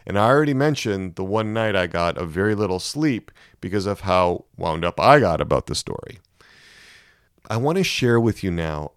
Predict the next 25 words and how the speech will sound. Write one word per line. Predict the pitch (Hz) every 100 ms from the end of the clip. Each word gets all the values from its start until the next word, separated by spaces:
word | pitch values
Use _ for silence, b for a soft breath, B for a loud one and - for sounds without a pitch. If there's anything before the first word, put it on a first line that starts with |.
| -
about | 90 95 95 90 _ _
three | - - 110 104 113 127 139 143 139 -
levels | 104 98 101 95 101 98 98 -
of | - 82
listening | 90 95 139 175 - 143 117 98 87 87 98 - _ _
to | - 117
a | 95
story | - - 87 85
like | 80 82 76 -
this. | 64 - - - - _ _ _ _ _ _ _ _ _ _ _ _ -
Three | - - 120 165
levels | 160 131 113 117 104
of | 95
listening | 87 98 104 - 98 95 92
to | 87
a | 82
story | - 85 80
like | 76 76
this. | 73 78
The | - 123
first | - 190 208 202
one | 190
is | 143
what | 123 110
we | 120